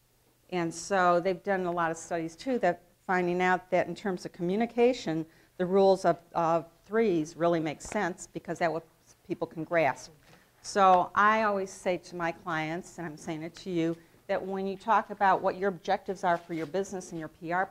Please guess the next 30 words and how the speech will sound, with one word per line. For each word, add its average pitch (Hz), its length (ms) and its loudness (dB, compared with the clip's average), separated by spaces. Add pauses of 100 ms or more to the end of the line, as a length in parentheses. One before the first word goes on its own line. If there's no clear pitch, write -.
plan, 143 320 -12 (800)
think 269 200 -6
in 233 120 -4
threes - 640 -6 (180)
and 185 200 -4
then 185 420 -2
develop 180 520 4 (240)
beyond 147 400 -6
that. - 140 -18 (400)
So 165 280 -4
this 180 240 -6
is 175 120 -8
a 160 40 -6
great 160 220 0
article 156 380 0
you 147 60 -6
can 156 200 -10
read 151 180 -6
later 160 220 -2
about 147 220 -4
the - 80 -12
power 156 220 0
of - 100 -10
threes, 202 580 -2 (720)
and, 156 560 -6
um, 151 460 -8
it 175 140 -6
goes 185 260 2 (460)
along 175 440 4
with 170 160 -4